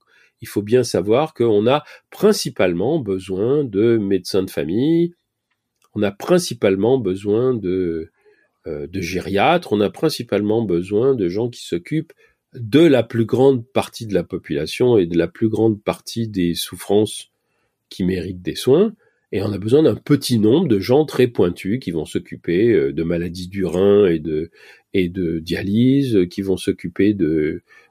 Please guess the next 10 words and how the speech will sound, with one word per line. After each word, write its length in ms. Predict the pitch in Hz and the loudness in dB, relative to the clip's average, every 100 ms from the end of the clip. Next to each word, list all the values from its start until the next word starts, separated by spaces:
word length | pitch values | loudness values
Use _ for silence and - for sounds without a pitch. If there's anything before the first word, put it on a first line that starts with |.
| _ | _
de 140 | 90 87 | -4 0
neurochirurgie 800 | 104 95 107 - 90 90 92 90 | 2 2 2 2 2 0 -4 -8
pointue, 600 | - 85 - 113 127 135 | -8 -10 -4 0 2 0
qui 100 | - | -6
vont 100 | 78 | -8
s'occuper 400 | - - - 113 | -8 -16 -2 -2
de 60 | |
choses 240 | 113 98 - | -2 -8 -2
comme 180 | 98 98 | -4 -2
ça. 220 | 92 | -6